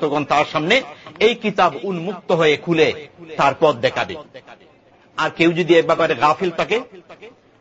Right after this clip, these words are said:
সে তার গন্তব্যস্থল কোথায়, সেই চিন্তা ভাবনাই তার নাই। সে আল্লাহর গজবকেও ভয় করে না,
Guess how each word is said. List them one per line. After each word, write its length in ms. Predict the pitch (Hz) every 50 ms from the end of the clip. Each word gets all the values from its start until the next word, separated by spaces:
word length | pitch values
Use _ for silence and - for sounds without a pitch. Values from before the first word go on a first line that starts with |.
| _ _ _ _ -
সে 80 | - 180
তার 160 | 185 190 160
গন্তব্যস্থল 680 | 143 151 170 170 165 190 185 160 180 175 - - 180 160
কোথায়, 420 | 139 170 165 160 170 135 107 92 - 165 - - 170 - -
সেই 100 | 196 175
চিন্তা 300 | 180 214 190 180 - 170
ভাবনাই 340 | 151 156 143 147 143 139 -
তার 180 | - 131 120
নাই। 220 | 113 110 107 98 82 139 131 - 131 123 110 110 110 101 _ _ _ _ _ _ _ _ _ _
সে 160 | - - 190 185
আল্লাহর 480 | 175 175 170 170 170 180 180 180 175 175 - - 175 170 170 180 180 180 175 _ _ _ _ _ _ _ _ _ _ _ _ _ 151
গজবকেও 520 | 151 165 170 143 196 190 185 - 202 196 190
ভয় 220 | 160 160 180 196
করে 240 | 190 220 226 233 247
না, 180 | 247 170 113